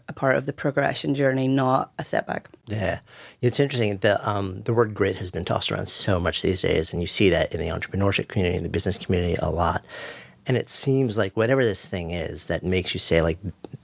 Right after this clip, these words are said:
Speaker 2: <laughs> "This is the thing that I wanna do,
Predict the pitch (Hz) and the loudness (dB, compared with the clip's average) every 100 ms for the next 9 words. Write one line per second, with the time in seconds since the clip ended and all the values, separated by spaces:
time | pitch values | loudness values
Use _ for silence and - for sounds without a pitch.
0 | - 95 - - _ - - - 123 135 | -2 -2 -2 -8 _ -20 -12 0 2 4
1 | 123 113 90 90 90 87 87 80 92 87 | 4 4 2 2 0 -2 -4 0 2 4
2 | 80 | 2